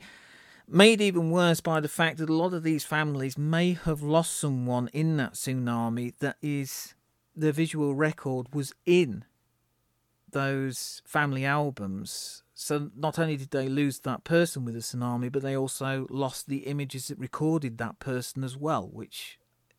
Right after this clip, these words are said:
is even worse. So, so they've got, you know, these volunteers trying to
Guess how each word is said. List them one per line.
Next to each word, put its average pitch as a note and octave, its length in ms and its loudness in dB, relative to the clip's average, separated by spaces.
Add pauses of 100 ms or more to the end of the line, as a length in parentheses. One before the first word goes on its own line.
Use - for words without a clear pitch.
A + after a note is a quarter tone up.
(100)
is B2+ 160 -6
even C3 300 -4
worse. C3 420 -6 (1900)
So, - 340 -8
so A3+ 200 8
they've A3 160 8
got, - 680 4
you G#3+ 140 2
know, D#3+ 240 2 (540)
these F3 180 0
volunteers E3+ 540 -2
trying D3 380 -4
to C3+ 260 -4